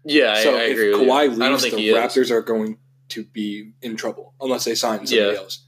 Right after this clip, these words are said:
Speaker 1: I don't know
Speaker 2: to
Speaker 1: that,
Speaker 2: be that number one.
Speaker 1: I don't know that Siakam will ever be a number one scoring
Speaker 2: Exactly.
Speaker 1: option.
Speaker 2: Yeah.
Speaker 1: But he's a great number two right now, and
Speaker 2: Mm-hmm.
Speaker 1: he's kinda like a mini-me Kawhi Leonard.
Speaker 2: Mm-hmm.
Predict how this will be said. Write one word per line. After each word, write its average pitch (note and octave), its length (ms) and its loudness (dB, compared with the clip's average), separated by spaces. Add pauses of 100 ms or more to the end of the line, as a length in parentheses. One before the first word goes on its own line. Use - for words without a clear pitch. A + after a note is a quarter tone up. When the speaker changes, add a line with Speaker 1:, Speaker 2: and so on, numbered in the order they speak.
Speaker 1:
I D3+ 120 2
don't G3 140 2
know G3 100 6
Speaker 2:
to F3+ 80 4
Speaker 1:
that, B2 100 0
Speaker 2:
be B2+ 80 0
that G2+ 140 -2
number F#2+ 160 -18
one. C3+ 80 -6
Speaker 1:
I D3 40 -2
don't F3 100 2
know E3+ 100 2
that B2 80 -2
Siakam B2+ 440 0
will A2 140 0
ever C3+ 240 2
be G#2 300 -8
a - 80 -12
number G#2+ 240 -6
one G#2 200 -8
scoring G#2 480 -4
Speaker 2:
Exactly. - 120 -20 (240)
Speaker 1:
option. - 340 -10 (100)
Speaker 2:
Yeah. A2 160 -16 (140)
Speaker 1:
But D3 220 4
he's C3+ 180 -4
a A2+ 60 -6
great A#2 340 -2
number A2+ 240 -4
two C#3 240 -2
right G#2 160 0
now, G#2 300 -2
and A#2+ 100 -6
Speaker 2:
Mm-hmm. B2+ 80 -8
Speaker 1:
he's C3+ 160 -4
kinda F3+ 300 0
like B2+ 180 0
a A#2 60 0
mini-me A#2+ 500 0
Kawhi G2+ 340 0
Leonard. A2 280 -6 (260)
Speaker 2:
Mm-hmm. C#3+ 180 -6